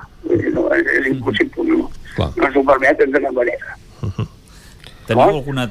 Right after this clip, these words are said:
Speaker 3: alter-, alternativa sobre la taula per si la situació de la pandèmia hagués estat millor? Teníeu alguna espècie de plan B que ja havíeu preparat, Eduard?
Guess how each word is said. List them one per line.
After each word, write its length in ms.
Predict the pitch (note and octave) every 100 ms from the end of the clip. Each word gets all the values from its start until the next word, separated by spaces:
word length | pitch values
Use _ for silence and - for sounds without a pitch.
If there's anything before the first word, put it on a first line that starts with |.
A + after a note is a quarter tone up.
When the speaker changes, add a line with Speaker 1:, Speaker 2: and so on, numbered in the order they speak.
| -
Speaker 3:
alter-, 340 | A2+ G#2 A#2 A2+ -
alternativa 560 | A#2 G#2 A2+ A2+ A2+ A2
sobre 200 | - G#2+
la 140 | G#2
taula 320 | G2+ G2+ D3+ A3
per 120 | -
si 120 | -
la 120 | A2
situació 340 | G#2 - G#2+ G#2+
de 60 | G#2+
la 80 |
pandèmia 320 | G#2+ G#2 G2+ G2+
hagués 140 | G2+
estat 220 | G2+ G#2
millor? 360 | G2+ F#2+ G#2 C3+
Teníeu 240 | G#2+ A2
alguna 300 | B2 A2 A#2
espècie 380 | A2 - G#2+ G#2+
de 160 | G2+ G2 G#2
plan 300 | G2+ G2 F#2+
B 240 | A2 F3+
que 100 | A#2+
ja 140 | G2+ G2
havíeu 240 | G2 F#2+
preparat, 460 | F2 F#2+ F2+ F#2 E3
Eduard? 380 | B2+ F#2+ G#2+